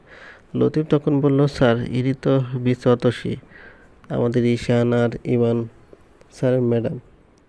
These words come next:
"হোয়াট? এই পিচ্চি মেয়ে পড়ায় ওদের? পড়াতে পারে? ওরা তো দুষ্টু, কী করে সামলায়?" "বলতে পারলাম না স্যার।" অতসী চাইছিল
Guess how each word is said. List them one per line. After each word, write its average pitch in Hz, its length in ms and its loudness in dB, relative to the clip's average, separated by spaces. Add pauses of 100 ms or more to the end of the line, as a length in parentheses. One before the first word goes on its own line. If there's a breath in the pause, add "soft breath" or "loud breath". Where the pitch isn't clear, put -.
(140)
"হোয়াট? 135 220 -4 (680 soft breath)
এই 127 180 -2
পিচ্চি 123 420 -2
মেয়ে 127 280 4 (140)
পড়ায় 123 300 2
ওদের? 156 280 0 (380)
পড়াতে 123 380 0
পারে? 160 280 -2 (880 soft breath)
ওরা 131 180 2
তো 143 140 0
দুষ্টু, 120 460 -2 (380)
কী 139 140 -2
করে 147 220 0
সামলায়?" 135 520 -4 (840 soft breath)
"বলতে 131 320 0
পারলাম 120 360 4
না 113 100 0
স্যার।" 113 240 -6 (280)
অতসী 131 400 -6
চাইছিল 127 480 0